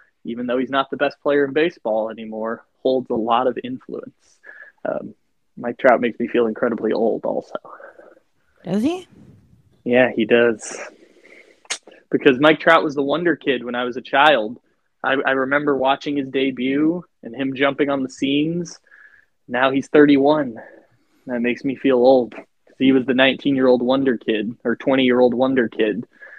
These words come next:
Speaker 1: that burst on the scenes. Now he's the old guy in baseball.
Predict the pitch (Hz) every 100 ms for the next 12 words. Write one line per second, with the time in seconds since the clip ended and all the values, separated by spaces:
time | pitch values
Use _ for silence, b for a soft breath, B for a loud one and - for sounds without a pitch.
0 | B - 120 117 131 127 - 117 113 -
1 | 143 127 110 107 - _ b b b b
2 | - 120 127 131 120 120 131 127 120 110
3 | 104 104 110 110 - 107 117